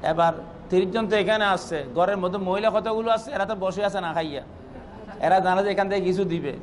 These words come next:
এইটাও একটা মৌন যৌতুক, এইটাও একটা মৌন বা গৌণ যৌতুক। এই সমস্ত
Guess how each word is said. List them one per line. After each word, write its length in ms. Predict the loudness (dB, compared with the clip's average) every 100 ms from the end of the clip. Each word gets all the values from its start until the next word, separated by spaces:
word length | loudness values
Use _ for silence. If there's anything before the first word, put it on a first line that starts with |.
| -10 -10 -10 -2 0
এইটাও 220 | 4 2
একটা 140 | 4 2 4
মৌন 200 | 2 2 2 4
যৌতুক, 360 | 2 2 0 0 -4
এইটাও 180 | 0 0 0
একটা 220 | 2 2 2 -4 -16 -16 -14 -14 -12 -10 -2
মৌন 280 | 2 4 4 2 2
বা 80 | 2 2
গৌণ 220 | 2 2 2
যৌতুক। 340 | 2 2 -2 -4 -10 -18 -20 -20 -20 -8 -4
এই 80 | -4
সমস্ত 340 | -2 -2 0